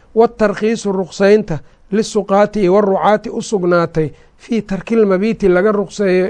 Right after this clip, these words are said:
in baritaanka laga tago, بمنى، Mina la baryo,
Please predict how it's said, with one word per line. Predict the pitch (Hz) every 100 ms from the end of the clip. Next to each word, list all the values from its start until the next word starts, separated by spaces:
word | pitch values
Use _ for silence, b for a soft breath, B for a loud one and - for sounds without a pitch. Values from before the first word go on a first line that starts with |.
| 226
in | 202
baritaanka | 214 175 170 185 180 220 196 170
laga | 185 196
tago, | - 175 165 - b b b
بمنى، | 175 180 220 196 180
Mina | 175 190
la | 185
baryo, | 170 170 165 165